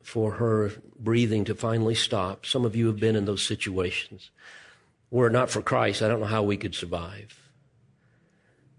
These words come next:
But I remember thinking to myself that it's in him that we live and we move and we exist.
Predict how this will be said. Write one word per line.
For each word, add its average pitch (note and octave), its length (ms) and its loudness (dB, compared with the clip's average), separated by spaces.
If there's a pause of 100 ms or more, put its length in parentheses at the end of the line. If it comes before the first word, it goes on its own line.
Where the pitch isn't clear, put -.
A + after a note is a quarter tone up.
(420)
But C#3 180 2
I D#3 100 6
remember D#3+ 880 6
thinking F#3 320 4
to E3 160 4
myself D3 840 4
that C3+ 360 2 (800)
it's C#3 240 0
in D#3 160 6
him D3+ 560 4
that A#2+ 180 0
we A#2 160 0
live B2+ 840 4
and A#2 220 0
we A#2 160 2
move A#2+ 800 0
and G2+ 180 -4
we G2 140 -4
exist. - 1160 -8